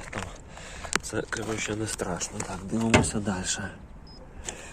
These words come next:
Сто двадцять один, сто чотирнадцять,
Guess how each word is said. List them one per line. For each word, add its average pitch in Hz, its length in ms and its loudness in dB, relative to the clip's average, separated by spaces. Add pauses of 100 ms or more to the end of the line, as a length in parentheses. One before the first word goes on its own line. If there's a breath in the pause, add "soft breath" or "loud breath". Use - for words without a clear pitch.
(180 loud breath)
Сто - 300 6
двадцять - 600 2
один, 120 480 2 (1160 loud breath)
сто - 360 -2
чотирнадцять, 139 1120 2